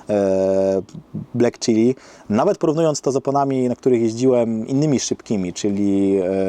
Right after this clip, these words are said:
e, oponami Terra Speed od Continentala,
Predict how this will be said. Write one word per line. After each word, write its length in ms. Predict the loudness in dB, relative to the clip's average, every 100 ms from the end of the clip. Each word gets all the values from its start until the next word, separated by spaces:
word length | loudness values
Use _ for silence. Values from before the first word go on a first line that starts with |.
| -2
e, 100 | -2
oponami 500 | -4 -2 -2 -2 -2
Terra 280 | -2 0 0
Speed 380 | -2 -4 -2 -4
od 100 | -6
Continentala, 680 | -8 -6 -6 -2 0 0